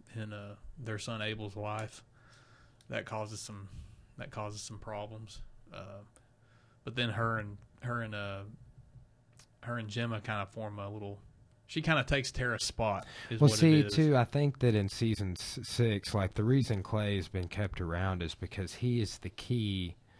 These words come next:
Speaker 2: The Irish will only deal with
Speaker 1: They'll
Speaker 2: Clay.
Speaker 1: only deal with him.
Speaker 2: Yeah.
Speaker 1: Yeah, that's, that's, yeah, that's another reason why,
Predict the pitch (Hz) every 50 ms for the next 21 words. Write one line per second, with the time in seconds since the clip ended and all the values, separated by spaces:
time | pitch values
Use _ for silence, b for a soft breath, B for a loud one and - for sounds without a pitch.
0 | b b b b b b b b - 104 104 104 - 98 117 127 123 117 110 -
1 | - - 104 101 98 95 98 95 92 87 82 95 92 80 80 - 139 139 147 -
2 | - 131 127 - - 139 135 123 110 - 131 135 107 101 92 90 85 104 104 113
3 | 123 127 127 - 127 - 127 131 131 131 - - 143 127 120 120 131 131 147 139
4 | 135 135 131 131 131 120 120 117 113 117 113 113 110 107